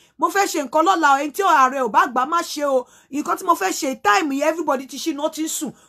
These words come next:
Kúrò lórí platform mi, what are you doing here? So nítorí tí yín sì, kí life tèmi wà standstill? You must be joking. Mo mọ nǹkan tó yẹ kí n sọ, mo dẹ̀ mọ nǹkan tí ò yẹ kí n sọ. Ṣé Ọlọ́run sọ pé wọn ò lè dóra wọn tí wọ́n bá gbàwẹ̀ tán ni?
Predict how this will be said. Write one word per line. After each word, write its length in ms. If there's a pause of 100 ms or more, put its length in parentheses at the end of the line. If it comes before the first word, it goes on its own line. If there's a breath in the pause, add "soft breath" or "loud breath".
Kúrò 240
lórí 340
platform 480
mi, 80
what 240
are 120
you 100
doing 340
here? 320 (640)
So 120
nítorí 420
tí 240
yín 160
sì, 180
kí 120
life 240
tèmi 200
wà 180
standstill? 600 (920)
You 100
must 260
be 80
joking. 540 (1700)
Mo 120
mọ 180
nǹkan 180
tó 80
yẹ 160
kí 140
n 40
sọ, 200 (220)
mo 100
dẹ̀ 160
mọ 120
nǹkan 180
tí 100
ò 40
yẹ 160
kí 120
n 20
sọ. 100 (160 loud breath)
Ṣé 140
Ọlọ́run 240
sọ 140
pé 100
wọn 180
ò 80
lè 120
dóra 280
wọn 160
tí 120
wọ́n 160
bá 140
gbàwẹ̀ 360
tán 180
ni? 80